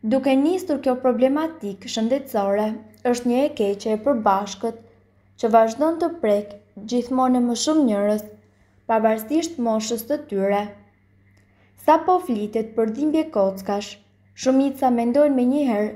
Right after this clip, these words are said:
për reumatizmën, por nuk është kjo sëmundje gjithmonë shkaku i dhimbjeve, pasi ka raste kur kemi të bëjmë me artrit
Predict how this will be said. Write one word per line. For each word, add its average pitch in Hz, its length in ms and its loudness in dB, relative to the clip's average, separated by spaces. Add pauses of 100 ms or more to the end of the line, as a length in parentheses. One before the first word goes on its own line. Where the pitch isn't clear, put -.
për 226 200 0
reumatizmën, 220 920 -2 (880)
por 262 120 6
nuk 262 220 -2
është 294 280 -2
kjo 226 200 2 (240)
sëmundje 220 680 0 (260)
gjithmonë 262 580 0
shkaku 247 400 0
i 269 80 0
dhimbjeve, 202 560 -2 (880)
pasi 262 300 2
ka 214 220 2
raste 247 500 -2
kur 320 160 0
kemi 233 320 -2
të 302 180 -2
bëjmë 208 840 -4
me 226 120 4
artrit 214 560 -2